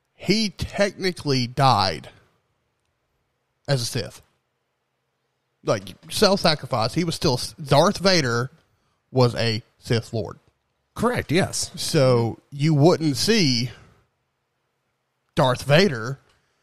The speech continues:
Speaker 1: as a Force ghost.
Speaker 2: No, you would see Anakin Skywalker. And I want to see the original Anakin Skywalker, not Hayden Christensen.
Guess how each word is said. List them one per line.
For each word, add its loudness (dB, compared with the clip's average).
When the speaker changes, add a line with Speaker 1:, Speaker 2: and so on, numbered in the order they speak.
Speaker 1:
as 0
a 0
Force 4
ghost. -4
Speaker 2:
No, 8
you 8
would 6
see 2
Anakin 4
Skywalker. 4
And 6
I 8
want 8
to 6
see 4
the 2
original 6
Anakin 6
Skywalker, 6
not 4
Hayden 4
Christensen. 2